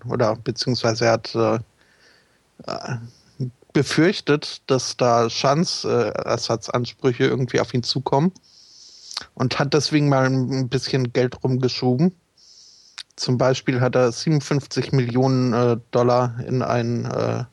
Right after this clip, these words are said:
Trust Fund, ähm, geschoben. Und, äh, noch andere, also insgesamt waren's, glaub ich, über hundert Millionen, äh, Dollar,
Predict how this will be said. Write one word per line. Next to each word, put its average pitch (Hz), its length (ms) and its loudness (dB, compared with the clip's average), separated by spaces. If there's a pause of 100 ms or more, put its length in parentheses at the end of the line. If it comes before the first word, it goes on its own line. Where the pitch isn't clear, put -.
(600)
Trust - 420 -4
Fund, - 760 -4
ähm, 123 460 -4 (340)
geschoben. 143 540 4 (1600)
Und, 127 440 2
äh, 120 280 4 (480)
noch 120 1120 -4 (100)
andere, 131 640 2
also 127 240 0
insgesamt 131 640 0
waren's, 120 240 0
glaub 120 180 0
ich, 120 140 -6
über 135 180 0
hundert 131 320 2
Millionen, 120 420 0
äh, 127 640 0
Dollar, 131 340 2